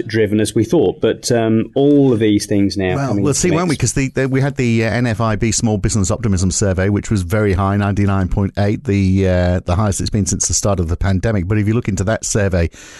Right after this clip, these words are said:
Speaker 2: uh, some of the people filling in that survey are saying they're having difficulty recruiting people. Forty-four percent of job openings went unf-, unfilled in April. And you have companies saying they're having to pay more to attract workers. So, I mean, that could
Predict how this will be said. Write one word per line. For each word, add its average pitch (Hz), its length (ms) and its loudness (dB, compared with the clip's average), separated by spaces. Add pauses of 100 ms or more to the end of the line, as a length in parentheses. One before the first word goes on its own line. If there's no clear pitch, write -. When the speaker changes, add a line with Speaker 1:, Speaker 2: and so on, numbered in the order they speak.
(220)
Speaker 2:
uh, 110 200 0
some 120 160 0
of 104 60 2
the 98 60 0
people 107 360 0
filling 107 360 0
in 104 120 2
that 127 220 -2
survey 107 360 0
are 101 80 2
saying 113 220 0
they're 110 80 0
having 113 200 0
difficulty 110 460 -2
recruiting 127 540 0
people. 127 340 2
Forty-four 135 560 0
percent 120 320 0
of 92 140 -6
job 127 260 0
openings 117 380 0
went 110 180 -2
unf-, 113 360 -2
unfilled 117 580 0
in 101 120 2
April. 127 440 0 (420)
And 113 140 0
you 107 60 2
have 117 160 -2
companies 113 360 0
saying 113 240 0
they're 110 80 0
having 127 220 0
to - 80 -2
pay 135 260 0
more 123 580 2 (360)
to 104 360 0
attract - 500 -4
workers. 87 500 -2
So, 104 280 0
I 104 40 0
mean, 110 180 2
that 127 220 -4 (220)
could 113 160 -4